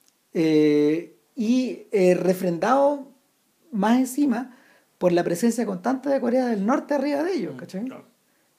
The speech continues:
Speaker 1: Eh, eso fue, eso es el, ese es el tema de, ese es el tema de J S A, de la primera película
Speaker 2: Sí,
Speaker 1: de Chang
Speaker 2: de
Speaker 1: Park.
Speaker 2: Chang Park. No
Speaker 1: Que
Speaker 2: sé si es la primera, pero, eh, que al menos anterior a Old Boy, sí.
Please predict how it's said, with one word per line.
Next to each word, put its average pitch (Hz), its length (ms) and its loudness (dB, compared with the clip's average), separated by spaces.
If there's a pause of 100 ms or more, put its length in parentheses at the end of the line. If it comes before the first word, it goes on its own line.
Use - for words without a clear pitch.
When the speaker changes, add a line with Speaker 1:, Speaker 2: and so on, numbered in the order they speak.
(200)
Speaker 1:
Eh, 165 400 -2
eso 214 180 -6
fue, 240 140 -4
eso 226 160 -2
es 208 60 0
el, 208 100 -4 (140)
ese 208 220 -4
es 196 80 -4
el - 60 -18
tema 214 260 -2
de, 185 640 -2 (500)
ese 202 240 -2
es 180 60 -2
el 180 60 -14
tema 202 200 0
de 185 80 -2
J 208 240 -4
S 190 220 -4
A, 220 260 -2
de 165 400 -6
la 160 120 -6
primera 208 320 -6
película 240 400 -4
Speaker 2:
Sí, 214 60 -2
Speaker 1:
de 202 60 -4
Chang 202 260 -8
Speaker 2:
de - 100 -16
Speaker 1:
Park. 226 220 -4
Speaker 2:
Chang 143 140 -14
Park. - 220 -16 (920)
No 135 80 -20
Speaker 1:
Que 175 100 -12
Speaker 2:
sé 175 60 -6
si - 60 -8
es 226 60 -14
la 226 80 -8
primera, 185 300 -8
pero, 151 500 -8
eh, - 40 -16
que 165 100 -12
al 160 100 -10
menos 196 200 -8
anterior 190 260 -8
a 196 40 -8
Old 180 80 -10
Boy, - 140 -10
sí. - 180 -14